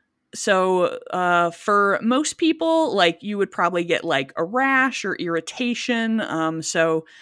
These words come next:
for example, like, wearing green gloves that hadn't been properly sealed, like, a woman would get, like, blisters on your hands,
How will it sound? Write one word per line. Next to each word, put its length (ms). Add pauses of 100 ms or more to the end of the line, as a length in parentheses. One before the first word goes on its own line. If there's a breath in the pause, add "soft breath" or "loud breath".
(140 loud breath)
for 120
example, 480
like, 240
wearing 380
green 260
gloves 380
that 140
hadn't 340
been 160
properly 480
sealed, 520
like, 200
a 40
woman 300
would 100
get, 140
like, 220
blisters 480
on 180
your 140
hands, 720